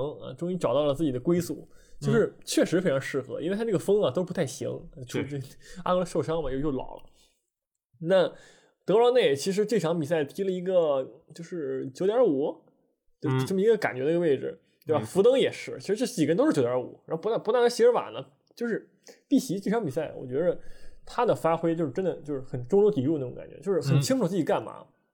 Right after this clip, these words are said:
Speaker 2: 没错。
Speaker 1: 传球传得也很好，跑也很清晰啊，也不贪功，就是能传就绝对传出去了，也不会多带一下，他带球是，只是为了从后场推进到前场而已。
Speaker 2: 嗯。
Speaker 1: 对，所以说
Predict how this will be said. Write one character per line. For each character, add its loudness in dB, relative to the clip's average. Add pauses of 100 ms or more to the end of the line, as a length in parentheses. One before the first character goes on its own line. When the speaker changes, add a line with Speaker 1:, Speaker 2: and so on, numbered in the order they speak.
(140)
Speaker 2:
没 -2
错。 2
Speaker 1:
传 2
球 4
传 -2
得 2
也 2
很 -2
好， -12 (260)
跑 2
也 4
很 0
清 0
晰 -2 (320)
啊， -4 (260)
也 4
不 2
贪 2
功， 4
就 -6
是 -2
能 2
传 0
就 -2
绝 2
对 4
传 -4
出 -4
去 -10
了， -14
也 2
不 0
会 4
多 2
带 2
一 -2
下， -10
他 -4
带 4
球 2
是， -4
只 -10
是 -2
为 2
了 0
从 -16
后 -4
场 -2
推 -4
进 0
到 0
前 -8
场 -8
而 -2
已。 -6 (380)
Speaker 2:
嗯。 -4
Speaker 1:
对， -14 (380)
所 0
以 4
说 2